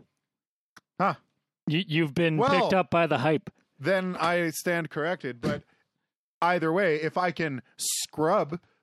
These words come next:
Speaker 1: through your T V series
Speaker 2: S-, you
Speaker 1: and
Speaker 2: mean
Speaker 1: just
Speaker 2: scrabble.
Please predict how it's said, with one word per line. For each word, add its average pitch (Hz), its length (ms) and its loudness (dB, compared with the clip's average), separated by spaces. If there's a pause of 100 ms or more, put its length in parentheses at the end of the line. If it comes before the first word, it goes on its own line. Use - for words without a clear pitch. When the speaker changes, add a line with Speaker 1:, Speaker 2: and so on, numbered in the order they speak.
Speaker 1:
through 147 460 -2
your 135 260 -2
T 127 240 -6
V 117 180 -4
series 113 640 -6 (160)
Speaker 2:
S-, - 160 -2
you - 100 -2
Speaker 1:
and 156 100 0
Speaker 2:
mean 170 120 2
Speaker 1:
just 135 140 -4
Speaker 2:
scrabble. 147 520 0